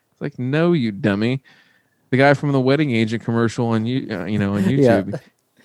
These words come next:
Speaker 1: he's the guy that's at the, you, at the, uh, at the store here." It's like, man, I'm famous. Um, but in any regard, i-, it's, it's one of those things where,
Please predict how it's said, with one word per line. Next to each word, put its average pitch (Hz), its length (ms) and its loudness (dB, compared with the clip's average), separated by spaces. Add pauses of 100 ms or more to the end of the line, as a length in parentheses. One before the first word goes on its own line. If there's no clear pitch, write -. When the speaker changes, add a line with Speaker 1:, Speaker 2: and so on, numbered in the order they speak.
Speaker 1:
he's 180 240 4
the 117 80 0
guy 101 260 2
that's - 180 -8
at 110 120 2
the, 104 240 -2
you, 110 280 -4 (240)
at 101 200 -8
the, 101 280 -8
uh, 107 160 -12
at 107 100 -14
the 117 60 -16
store 113 360 -4
here." 98 220 -8
It's 101 180 -12
like, 98 180 -12 (540)
man, 107 140 -8
I'm 135 100 -6
famous. - 500 -10 (680)
Um, 107 720 -6 (880)
but 131 140 0
in 143 120 2
any 127 120 -2
regard, 101 460 0
i-, 110 160 -2
it's, - 480 -8
it's - 240 -12
one 131 140 0
of 127 60 0
those 117 160 -2
things 113 260 -6
where, 104 300 2